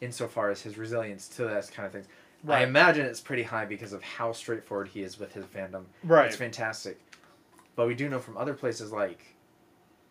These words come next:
Speaker 1: it leads to depression. It leads to not wanting to do stuff.
Speaker 2: Mm-hmm.
Speaker 1: Leave them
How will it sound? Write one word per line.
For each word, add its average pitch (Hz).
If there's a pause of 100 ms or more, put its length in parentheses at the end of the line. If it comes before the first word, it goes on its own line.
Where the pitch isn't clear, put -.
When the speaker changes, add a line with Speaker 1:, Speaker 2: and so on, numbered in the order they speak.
(300)
Speaker 1:
it 104
leads 113
to 156
depression. 82 (240)
It 92
leads 139
to 131
not 95
wanting 90
to 87
do 87
stuff. -
Speaker 2:
Mm-hmm. 165 (420)
Speaker 1:
Leave 117
them 143